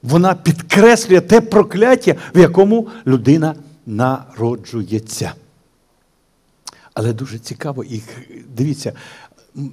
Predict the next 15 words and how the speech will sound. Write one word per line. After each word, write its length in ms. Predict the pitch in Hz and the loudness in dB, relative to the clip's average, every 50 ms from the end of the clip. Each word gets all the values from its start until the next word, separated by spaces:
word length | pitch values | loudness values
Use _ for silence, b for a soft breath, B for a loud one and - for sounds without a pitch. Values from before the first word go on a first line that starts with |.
| 139 | -16
сатана 460 | 135 - - 151 - 170 170 180 165 135 | -12 -10 -10 -8 -8 -8 -8 -8 -8 -8
маніпулює 840 | 120 120 131 156 156 156 170 165 - - 165 160 170 185 185 160 | -6 -4 -4 -4 -4 -6 -10 -12 -10 -8 -8 -6 -6 -6 -8 -8
сьогодні 420 | 143 - - 139 135 156 139 143 147 | -8 -10 -10 -10 -10 -10 -10 -12 -12
свідомістю 640 | - - - 135 117 147 135 131 123 - - - 113 | -12 -10 -12 -10 -10 -10 -10 -12 -14 -16 -18 -18 -16
людей. 400 | 113 120 107 113 92 90 90 b b b b b b b b b b b | -16 -14 -14 -14 -16 -16 -18 b b b b b b b b b b b
Дуже 180 | 135 156 143 139 | -10 -8 -8 -8
цікаво 380 | 135 - 139 - 143 131 139 135 | -10 -14 -14 -14 -12 -12 -12 -12
те, 240 | - - 180 180 | -8 -8 -6 -6
що 420 | 175 - - - - - 151 131 113 B B B B B B B - | -8 -10 -16 -20 -8 -4 -4 -4 -4 B B B B B B B -6
як 260 | 139 208 214 214 - | -4 -4 -4 -4 -8
знімається 580 | 127 123 131 156 147 147 143 147 143 - - 135 | -8 -4 -2 -2 -2 -2 -4 -6 -6 -8 -10 -14
прокляття. 580 | - - 107 - - - - - - - - _ _ _ _ _ | -14 -14 -16 -14 -16 -16 -18 -20 -20 -20 -20 _ _ _ _ _
Хто 280 | - - - 208 220 | -16 -8 -4 -4 -4
знімає 460 | 185 147 - 147 139 135 131 127 120 - - | -4 -4 -6 -8 -8 -8 -10 -14 -18 -18 -18
прокляття? 520 | 120 117 113 - 110 - - _ _ | -20 -20 -20 -20 -20 -20 -20 _ _